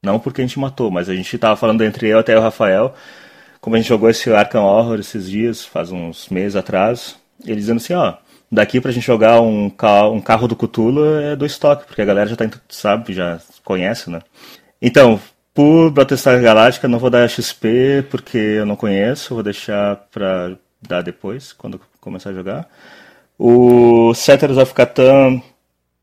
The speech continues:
é um jogo bom, é legal, vou por aí uns seiscentos X P, tranquilo, assim, não é o meu favorito também, não sei, é, é divertido pra um, pra jogar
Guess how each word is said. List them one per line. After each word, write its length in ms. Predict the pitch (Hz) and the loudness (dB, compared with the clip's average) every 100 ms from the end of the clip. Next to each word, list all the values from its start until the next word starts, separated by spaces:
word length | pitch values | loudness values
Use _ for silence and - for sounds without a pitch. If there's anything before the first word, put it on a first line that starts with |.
| _ _ - | _ _ -2
é 100 | 190 | 2
um 60 | |
jogo 200 | 185 202 | 4 2
bom, 460 | 165 196 196 107 104 | 2 4 4 2 -2
é 300 | 104 110 120 | -4 0 0
legal, 760 | 120 120 127 147 156 160 160 151 | -2 0 2 4 4 4 2 0
vou 240 | 147 135 - _ _ _ _ | -4 -4 -10 _ _ _ _
por 160 | 135 135 | 0 2
aí 400 | 143 139 143 156 | 4 4 0 -4
uns 200 | 156 - | -4 -6
seiscentos 460 | 165 143 147 139 | -6 -4 -4 -4
X 160 | 123 - | -10 -10
P, 480 | - 143 170 180 165 - | -6 -4 -2 -4 -6 -12
tranquilo, 480 | - 123 - 139 151 | -6 -6 -4 -6 -4
assim, 200 | 135 - | -6 -6
não 140 | 139 120 | -6 -2
é 100 | 131 | -2
o 60 | |
meu 100 | 131 | -4
favorito 580 | 117 113 110 107 131 - | -4 -6 -4 -4 -6 -8
também, 380 | 110 107 120 131 | -8 -6 -6 -6
não 400 | 120 104 101 101 | -8 -8 -10 -12
sei, 580 | - 117 123 127 120 107 | -10 -8 -6 -6 -6 -6
é, 480 | 101 95 90 87 95 | -6 -6 -6 -8 -10
é 100 | 98 | -10
divertido 560 | 104 107 - 120 120 | -8 -8 -6 -6 -8
pra 140 | 117 101 | -8 -8
um, 360 | 95 90 90 90 _ _ _ _ _ _ _ _ _ _ | -8 -8 -10 -16 _ _ _ _ _ _ _ _ _ _
pra 140 | 107 | -8
jogar 420 | 101 101 104 107 | -6 -2 -2 -4